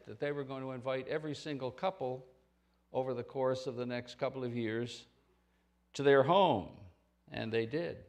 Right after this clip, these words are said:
And they formed many close friendships.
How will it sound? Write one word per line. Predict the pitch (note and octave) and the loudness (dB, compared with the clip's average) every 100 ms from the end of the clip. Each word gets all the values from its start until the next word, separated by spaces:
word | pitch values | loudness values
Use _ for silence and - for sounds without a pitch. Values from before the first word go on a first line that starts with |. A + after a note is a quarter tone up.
| _ _ _ _ - | _ _ _ _ -12
And | A2+ | -10
they | A2 | -10
formed | - C3+ B2+ B2 A2+ F2+ | -8 -6 -4 -6 -8 -10
many | C#3 D3+ B2+ A2+ A2 - | -6 -4 -4 -6 -8 -8
close | - B2+ A#2+ | 0 2 0
friendships. | - C3 B2+ A#2 A2 - - - | -4 -4 -4 -4 -8 -10 -16 -20